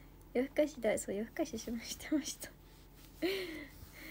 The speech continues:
こんばんは、こんばんは。オリックスみたいな奇跡やったね。いや、ほんまにすごいな。なんかさ、スペインってさ、優勝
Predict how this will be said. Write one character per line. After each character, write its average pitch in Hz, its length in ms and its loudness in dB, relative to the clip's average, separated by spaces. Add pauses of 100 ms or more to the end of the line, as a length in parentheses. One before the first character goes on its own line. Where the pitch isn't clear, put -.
(300)
こ 330 120 4
ん 330 80 4
ば 330 120 6
ん - 20 8
は、 311 80 6
こ 285 120 6
ん 269 120 6
ば 277 60 8
ん 285 160 6
は。 285 60 10
オ 254 40 10
リ 302 120 10
ッ 330 40 6
ク 359 100 6
ス 320 100 6
み 262 120 6
た 254 80 8
い 240 40 6
な 240 60 4
奇 - 220 -2
跡 247 100 0
や 247 80 8
っ - 40 -4
た 233 120 2
ね。 247 160 10
い 233 100 4
や、 262 100 8
ほ 269 60 10
ん 285 200 4
ま 320 100 8
に 320 240 6
す 302 140 2
ご 294 120 8
い 254 60 8
な。 208 180 4
な 233 120 4
ん 262 40 4
か 262 120 2
さ、 214 160 6
ス - 100 -6
ペ 320 120 2
イ 294 60 6
ン 220 60 2
っ 214 40 -4
て 196 100 -2
さ、 196 160 2
優 214 140 6
勝 247 260 2